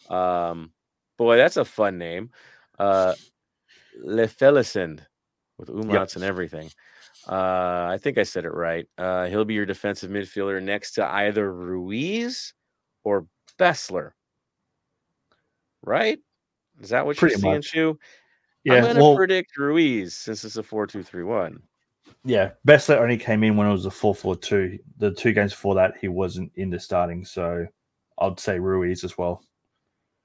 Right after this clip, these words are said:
Speaker 1: Okay, right mid Chang, left me, uh, left wing, left mid Miram. I don't think we're shocked by that. Uh, central attacking mid would be Savarino,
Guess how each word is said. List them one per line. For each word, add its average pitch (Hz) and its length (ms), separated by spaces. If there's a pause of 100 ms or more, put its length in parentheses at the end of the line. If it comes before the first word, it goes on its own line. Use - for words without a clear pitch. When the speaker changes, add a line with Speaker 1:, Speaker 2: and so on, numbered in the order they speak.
(440)
Speaker 1:
Okay, - 220
right 120 260
mid 113 280
Chang, 135 520
left 107 340
me, 98 280 (100)
uh, 90 560
left 98 300
wing, 92 420 (340)
left 82 260
mid 85 240 (200)
Miram. 90 440 (920)
I - 40
don't 85 120
think 82 140
we're 78 80
shocked 82 380
by 80 120
that. 90 460
Uh, 80 180
central 95 400
attacking 90 560
mid 90 160
would 87 140
be 82 140
Savarino, 101 840